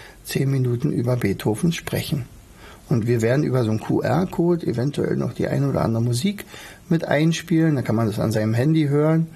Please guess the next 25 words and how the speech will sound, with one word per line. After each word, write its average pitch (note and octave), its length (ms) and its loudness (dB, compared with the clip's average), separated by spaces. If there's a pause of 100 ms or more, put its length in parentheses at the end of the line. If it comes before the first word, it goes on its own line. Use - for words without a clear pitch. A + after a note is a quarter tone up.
(680)
Oder, B2+ 1300 2
ähm, - 520 -6
Otto C#3 220 -2
Lilienthal, C3 840 0
die B2 400 -2
Videos, D3 560 2 (380)
wie C3 220 0
er, A2+ 460 2 (140)
also A#2+ 240 -2
die - 100 -2
Filme, C3+ 560 0
die A#2+ 300 0
er, A#2+ 320 2 (200)
die C3+ 240 -2
für - 180 0
ihn E3 240 4
gedreht C3+ 500 -2
wurden, C3+ 340 0 (360)
als A#2+ 220 0
er B2 80 2
die C3 160 -2
ersten A#2 320 -2
Flugversuche A#2 720 -2
gemacht - 500 -6
hat. - 220 -8